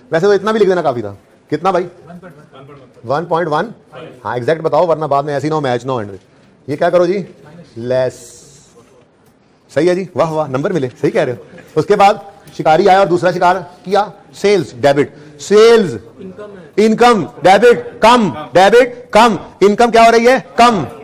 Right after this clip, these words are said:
गलत, गलत income record की ना, sale गलत record की, तो reverse करें तो इनकम कम ही कर रहे हैं ना, तो income को किया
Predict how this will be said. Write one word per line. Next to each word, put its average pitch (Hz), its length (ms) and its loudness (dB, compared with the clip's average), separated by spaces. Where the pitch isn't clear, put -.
गलत, 180 300 0
गलत 160 300 -2
income 214 220 -2
record 170 280 0
की 117 60 -10
ना, 220 100 -8
sale 202 180 2
गलत 226 180 2
record 226 220 2
की, 214 60 -4
तो 190 80 4
reverse 196 220 4
करें 226 220 2
तो 233 80 0
इनकम 220 220 -2
कम 226 140 0
ही 285 60 -2
कर 247 80 4
रहे 202 80 4
हैं 196 60 2
ना, 262 100 2
तो - 400 -4
income 220 280 2
को 254 80 6
किया 233 240 4